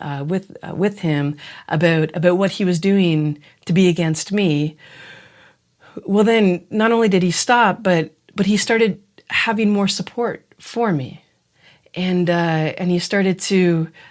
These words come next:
um, just talk in language that was supportive and that, and that was peaceful.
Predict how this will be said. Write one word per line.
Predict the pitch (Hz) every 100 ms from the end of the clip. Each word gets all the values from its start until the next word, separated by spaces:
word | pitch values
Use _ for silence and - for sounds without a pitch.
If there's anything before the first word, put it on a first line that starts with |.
| _ -
um, | - 165 156 151 147 143 - _ _ _ _ _ _ - _ _ 196
just | 214 208
talk | 233 214 202
in | - 190 190
language | 196 196 165 160 156 - - -
that | 185 185 175
was | 180 170
supportive | 180 - 196 175 143 139 -
and | 175
that, | 170 156 -
and | 170
that | 170
was | 156 151
peaceful. | - 185 - 147 131